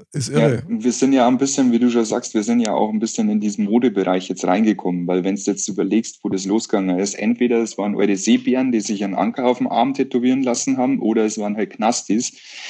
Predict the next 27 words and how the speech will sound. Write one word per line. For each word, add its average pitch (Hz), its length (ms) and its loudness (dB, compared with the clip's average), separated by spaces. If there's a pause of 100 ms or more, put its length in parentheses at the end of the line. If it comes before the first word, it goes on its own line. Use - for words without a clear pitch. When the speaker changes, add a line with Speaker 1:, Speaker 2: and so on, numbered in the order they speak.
(220)
Speaker 2:
Ähm, 104 1080 0 (160)
und, 107 540 0
äh, 104 280 -4 (120)
in, 107 180 -2
in 110 140 -2
manchen 104 360 2
Ländern 123 440 2
zum 117 120 -2
Beispiel 110 320 0
ist 107 160 -4
das 107 140 -4
ja 101 80 0
immer 147 300 0
noch 95 180 -2
so, 104 320 0
dass 101 260 0
das 95 200 -4
immer 117 520 0
mit, 101 340 -4
mit, 98 460 -6
ähm, 92 640 -4
Gefängnis 113 560 2
zu - 120 -4
tun 92 240 0
hat, 117 200 0 (300)
das - 100 -20
Tätowieren. 98 640 -2